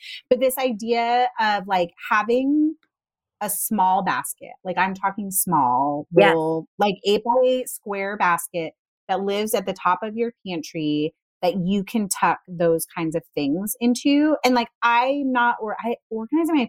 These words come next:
Speaker 1: pantry is, like, on my long lead to-do list, but that is something that I would really like to do, especially those things that are specialty, like, g-, specifically gluten-free,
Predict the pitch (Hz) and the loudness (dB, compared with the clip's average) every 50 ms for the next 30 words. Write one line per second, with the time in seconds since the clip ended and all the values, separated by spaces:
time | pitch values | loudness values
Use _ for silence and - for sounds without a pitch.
0 | - - 185 175 185 170 165 151 - 151 143 - - 160 151 147 147 147 147 143 | -2 -6 -8 -4 0 0 0 0 -2 -6 -6 -4 -2 0 2 2 2 2 2 2
1 | 139 143 143 143 147 147 143 151 147 139 135 139 - - - 156 147 139 135 135 | 2 4 4 4 2 2 2 2 2 2 2 0 -2 -4 -2 0 2 2 4 4
2 | 156 185 202 220 - - - - - _ _ _ - - - _ _ - 190 - | 4 2 2 2 0 0 0 -2 -4 _ _ _ -20 -20 -20 _ _ 0 2 2
3 | 240 202 196 202 208 226 233 - - 220 208 - 202 196 190 185 180 180 151 - | 2 2 2 2 2 0 -2 -6 -8 -10 -12 -12 -10 -8 -8 -4 -2 -2 -2 -2
4 | - 156 156 156 156 151 151 151 151 156 156 160 170 - _ _ _ _ _ _ | -2 -4 -4 -2 -2 -2 -2 -2 0 0 -2 -2 -4 -8 _ _ _ _ _ _
5 | _ _ _ _ _ - 165 143 135 156 147 139 143 151 139 - 127 - - - | _ _ _ _ _ -6 -4 -4 -2 -2 -2 0 0 -2 -2 -2 -4 -6 -6 -2
6 | - 294 302 277 247 233 226 - - - 247 247 247 - - 254 233 226 190 208 | 0 2 2 2 2 0 -2 -2 -2 0 0 0 0 -2 -2 -2 -2 -2 -2 -4
7 | 208 196 196 - - 196 190 185 180 196 180 175 165 160 - - - - 175 165 | -4 -6 -6 -8 -6 -6 -6 -6 -4 -2 0 0 0 0 -2 -4 -2 -2 -2 -2
8 | - - 180 170 170 - - - 160 151 151 151 147 147 143 139 - - - 170 | -2 -2 -2 -2 -2 -4 -6 -6 -2 0 2 2 2 2 0 -2 -4 -4 -2 0
9 | 165 151 143 135 127 - _ _ - 175 - - _ - - - - 233 220 - | 2 2 2 0 -4 -8 _ _ -14 -14 -14 -16 _ -12 -8 -4 -2 -2 0 0
10 | - 226 - 220 202 - 208 196 185 170 175 _ - 185 185 185 180 160 151 180 | -2 -2 -2 -6 -8 -8 -8 -6 -6 -8 -12 _ -4 -2 0 2 2 2 0 -4
11 | 175 - - 175 165 160 151 151 156 151 151 151 151 151 151 151 | -8 -6 -4 -2 0 2 2 4 4 4 4 4 2 2 0 -4